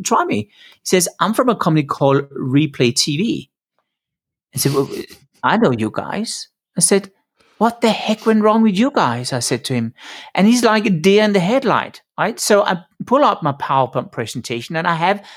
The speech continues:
a photo of this remote control, right, from the television, which is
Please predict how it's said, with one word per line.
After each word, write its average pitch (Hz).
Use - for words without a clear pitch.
a 220
photo 147
of 147
this 123
remote 240
control, 135
right, 135
from 170
the 143
television, 131
which 240
is 196